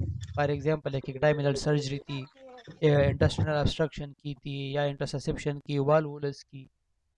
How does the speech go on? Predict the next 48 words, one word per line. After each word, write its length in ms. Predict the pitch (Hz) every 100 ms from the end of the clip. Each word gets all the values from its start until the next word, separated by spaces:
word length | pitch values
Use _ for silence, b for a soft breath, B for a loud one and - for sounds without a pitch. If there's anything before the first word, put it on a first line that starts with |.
| -
या 120 | 147
जो 180 | 147 196
भी 120 | 170
थी, 180 | 160 151
appendicitis 720 | 170 170 165 165 156 156 143
वगैरह 280 | 147 143 143
ले 180 | 143 139
लें, 140 | 127
ठीक 340 | _ - 220
है 60 | 226
जी, 140 | 214 240 170
appendectomy 600 | 170 160 180 - 156 151
for 260 | 147 143
example 320 | 139 139 139
हुई 160 | 135 135
है 80 | 127
patient 340 | 127 117 120
की। 180 | - 131 - _ _ _ _
तो 60 | 175
अब 280 | 185 202 185
nursing 420 | 202 240 - 214
diagnose 360 | 185 175 208 190
क्या 160 | 185
बनेगा? 480 | 151 135 120 107 - _
अब 120 | 151 156
देखिए 240 | 214 220
surgical 480 | - 220 214 196 185
diagnose 360 | 170 165 190
तो 80 | -
ये 140 | 175 190
है 60 |
कि 100 | 147
patient 340 | 143 165 170 165
का 60 |
appendectomy 600 | 143 147 139 165 - 123
हुआ 180 | 117 117
है। 80 | 117 -
अब 140 | 190
appendectomy 720 | - 180 196 180 254 247 226
जो 120 | 208 202
है 100 | 226
ये 160 | 240
surgeon 400 | - 208 180 240
का 100 | 196
diagnose 440 | 165 143 139 123 110
है, 60 | - - _ _ _ _ b b _ _ -
ठीक 140 | 262
है, 180 | 160